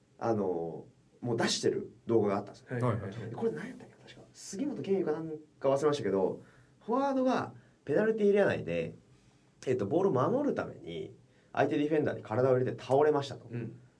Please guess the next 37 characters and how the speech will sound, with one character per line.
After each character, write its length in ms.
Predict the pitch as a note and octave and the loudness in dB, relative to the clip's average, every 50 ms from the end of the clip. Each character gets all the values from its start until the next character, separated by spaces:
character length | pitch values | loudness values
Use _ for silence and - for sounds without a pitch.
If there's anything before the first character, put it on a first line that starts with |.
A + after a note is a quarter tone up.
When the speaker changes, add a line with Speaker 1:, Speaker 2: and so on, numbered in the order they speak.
| _ _ - | _ _ -2
Speaker 1:
で、 280 | E3+ A#3+ - - - - - - - - _ _ _ - | 2 4 4 4 2 -2 -6 -14 -20 -20 _ _ _ 2
え 540 | G2+ G#2 G2+ F#2+ F2+ F2 G2+ - - - - _ _ _ | 4 4 6 6 4 0 -4 -8 -10 -16 -20 _ _ _
ー、 20 | - | -8
普 40 | - | -2
通 60 | A#3 | 0
に 60 | G3+ | 2
こ 220 | F3+ D3 - - B2+ | 4 4 2 0 0
う、 60 | - | 2
ド 160 | C#3+ D#3+ F3 | 4 4 6
ー 180 | F3+ F#3 F#3+ F#3+ | 6 6 4 4
ン 20 | - | 4
っ 20 | |
て 80 | - - | 2 0
倒 120 | - A2+ | -2 -2
れ 60 | A2+ | -2
た 60 | - | -2
ん 40 | - | -6
で 40 | - | -10
す 80 | - - | -12 -12
け 60 | - | -10
ど、 260 | D2 D2 D2 - - - - - - - _ _ _ _ _ - | -10 -10 -10 -10 -14 -18 -20 -20 -20 -20 _ _ _ _ _ -10
あ 120 | - F#2+ - | -6 -6 -4
の、 100 | F2+ - | -4 -2
そ 100 | - G#3 | -2 0
れ 100 | B3 B3 | 0 0
に 60 | A#3 | 0
対 140 | B3+ A#3 - | 0 0 0
し 60 | - | 0
て 60 | G2 | -2
ブ 120 | - B2 | 0 2
イ 80 | C3 C3+ | 4 6
エ 80 | C3+ C3+ | 6 6
ー 20 | |
ア 20 | B2+ | 6
ー 20 | |
ル 60 | G2+ F2+ | 4 4
が、 260 | F2+ F2+ D#2+ - | 2 2 0 -2